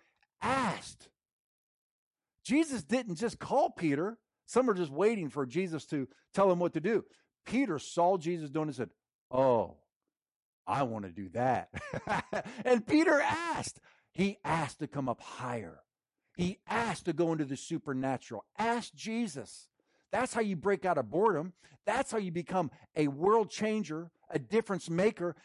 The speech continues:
And you know what? The world needs you right now to be a difference maker. Jesus woke me up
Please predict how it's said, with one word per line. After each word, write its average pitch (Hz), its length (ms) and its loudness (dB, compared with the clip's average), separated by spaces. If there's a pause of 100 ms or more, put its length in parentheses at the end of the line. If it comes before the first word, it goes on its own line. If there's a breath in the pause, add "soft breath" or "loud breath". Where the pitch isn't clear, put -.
(100)
And 160 180 0
you 208 80 2
know 220 140 2
what? 196 280 2
The 160 80 4
world 190 560 4
needs 175 520 -2
you 139 560 -2 (100)
right 160 480 0
now 151 640 -2 (320)
to 143 60 -2
be 143 180 2
a 135 60 4
difference 120 360 -4
maker. 104 300 -10 (1160)
Jesus 180 360 0
woke 170 260 4
me 180 160 4
up 175 220 6